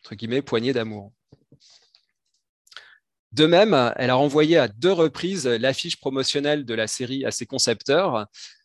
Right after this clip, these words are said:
la jugeant trop retouchée numériquement et arguant qu'elle savait parfaitement combien elle avait, euh,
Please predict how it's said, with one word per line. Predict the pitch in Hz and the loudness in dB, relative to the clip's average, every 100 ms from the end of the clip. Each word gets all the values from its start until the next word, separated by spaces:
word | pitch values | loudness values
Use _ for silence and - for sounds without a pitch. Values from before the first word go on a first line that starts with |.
| _ | _
la | 117 | -4
jugeant | 117 135 147 | -2 0 0
trop | 143 - 202 | 0 2 2
retouchée | 175 156 156 - 156 | 2 -2 -4 -2 0
numériquement | 139 131 120 113 135 156 185 180 | 0 0 -2 -4 -4 -2 -2 -4
et | 123 | -2
arguant | 123 113 151 | -2 0 -2
qu'elle | 151 110 | -2 -4
savait | - 127 127 | -2 -2 -2
parfaitement | - 151 - 147 - 156 151 | -2 -2 -2 -4 -4 -8 -6
combien | 131 113 127 | -8 -4 -2
elle | 110 | 0
avait, | 117 110 131 127 | -2 -2 -2 -2
euh, | 101 | -6